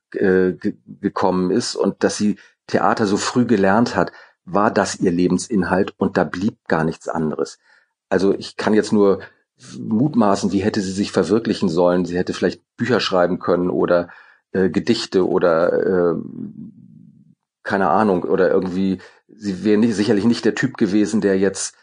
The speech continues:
große Wanderungen oder auf irgendwelche, äh, Wege geht. Äh, ich glaub, dass sie sich im Theater verwirklicht hat und das hat sie auch gespürt. Wichtig war für sie, ähm, sie wollte immer Hamburg sein. Sie wollte immer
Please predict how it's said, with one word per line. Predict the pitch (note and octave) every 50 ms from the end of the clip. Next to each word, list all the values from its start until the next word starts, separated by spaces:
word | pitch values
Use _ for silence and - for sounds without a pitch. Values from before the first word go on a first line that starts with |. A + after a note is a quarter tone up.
| _ _ _ _
große | _ - A2+ A2 A2 - G#2 G2 F#2 E2
Wanderungen | F#2+ F#2+ A2 A#2 A2 G2+ F2+ G2 G2+ G2 G2 G2
oder | - G2+ G2+ F#2+ F#2+ F2+ -
auf | - -
irgendwelche, | - G#2 G2 G#2 F#2 F#2 F#2 F2+ - - F#2+ F2+ F2+ E2+ - - - _ _ _ _ _ -
äh, | - G2+ G2 G2 F#2+ G2 F2+ F2+ G2 G2+ G#2 F#2+ - - - - -
Wege | - F#2+ G2+ F#2+ A2 B2 B2 A2 A2+
geht. | F2+ E2 F#2+ G2 G2 F#2+ G2 - - -
Äh, | G2 G#2+ A2 A#2 B2 B2+ A2+ - -
ich | - G2+ - -
glaub, | - B2+ A#2+ -
dass | A#2+ A2+ -
sie | - A2
sich | G#2+ A2 - -
im | - B2
Theater | A#2+ - A2+ - - G2 - A#2
verwirklicht | G2+ - G#2+ - - F#2 F2+ - G#2 F#2+ - -
hat | G2 -
und | - -
das | - - -
hat | - -
sie | - - -
auch | - _
gespürt. | - D#2 - - - E2 D2+ - - - _ _ _ _ _ _ _ _ _ _ _
Wichtig | - G#2+ C3 C3 C#3+ A#2+ G2
war | A#2+ A2
für | - - A#2+
sie, | G#2 G2 G#2+ A2 A2 A2 - _ _ _ _ _ _ _ _ _ -
ähm, | G#2 G2+ F#2+ F#2+ F#2+ G2 F#2
sie | - G2 F#2+
wollte | A2+ A2+ G#2+ -
immer | - G#2 - -
Hamburg | A#2 B2 A#2+ G#2+ F2 -
sein. | - - D2+ C2 - - - _
Sie | - G2+ F2+
wollte | F2+ G2 G2+ - -
immer | - A#2 A#2+ A#2 G#2+ G2+ -